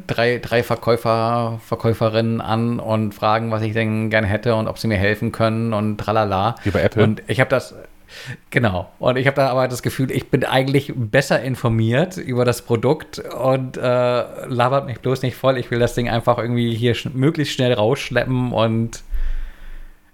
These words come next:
Speaker 1: wenig Interaktion.
Speaker 2: Aber ich glaub, wir sind da auch echt Einzelfälle, was das anbelangt. Also Menschen, die sich vorher mal Gedanken machen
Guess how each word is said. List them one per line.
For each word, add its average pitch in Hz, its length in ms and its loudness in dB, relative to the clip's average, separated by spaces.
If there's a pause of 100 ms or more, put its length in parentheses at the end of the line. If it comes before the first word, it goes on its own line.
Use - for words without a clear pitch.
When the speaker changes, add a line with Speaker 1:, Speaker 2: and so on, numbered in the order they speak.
Speaker 1:
wenig 123 340 2
Interaktion. 117 920 0 (220)
Speaker 2:
Aber 95 120 2
ich 95 140 0
glaub, 113 120 4
wir 107 60 0
sind 101 120 0
da 98 80 4
auch - 140 -6
echt 101 180 -2
Einzelfälle, 92 500 2
was 82 80 0
das 92 120 -4
anbelangt. 85 460 -2 (1040)
Also 98 160 2
Menschen, 110 240 2
die 98 40 -4
sich 95 120 -4
vorher 117 320 2
mal 104 160 0
Gedanken 98 340 0
machen 104 320 0